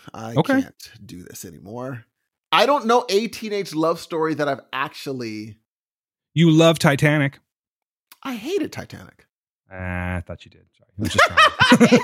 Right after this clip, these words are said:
Speaker 1: hated that movie.
Speaker 2: <laughs> Yeah,
Speaker 1: I,
Speaker 2: that
Speaker 1: I
Speaker 2: movie.
Speaker 1: re-, actually, I was kind of offended by it.
Speaker 2: You were, <laughs> okay.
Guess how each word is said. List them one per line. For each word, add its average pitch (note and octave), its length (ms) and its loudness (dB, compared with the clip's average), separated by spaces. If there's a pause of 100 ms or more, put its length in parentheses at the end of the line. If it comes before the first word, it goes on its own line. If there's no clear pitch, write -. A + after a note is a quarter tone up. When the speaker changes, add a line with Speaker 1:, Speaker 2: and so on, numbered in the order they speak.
(120)
Speaker 1:
hated - 280 2
that - 200 -2
movie. A2+ 300 -12 (260)
Speaker 2:
<laughs> - 0 -
Yeah, - 160 -10 (120)
Speaker 1:
I, F#3 200 4
Speaker 2:
that - 80 -6
Speaker 1:
I F#3+ 140 4
Speaker 2:
movie. F#3 120 -4
Speaker 1:
re-, F#3+ 160 0
actually, G3+ 340 0
I E3 60 4
was D3+ 120 0
kind F#3+ 160 -4
of D3 60 -8
offended E3+ 440 -10
by F2 180 -16
it. - 140 -20 (840)
Speaker 2:
You D#3 120 8
were, E3 160 8 (120)
<laughs> - 100 -6
okay. C#3 520 0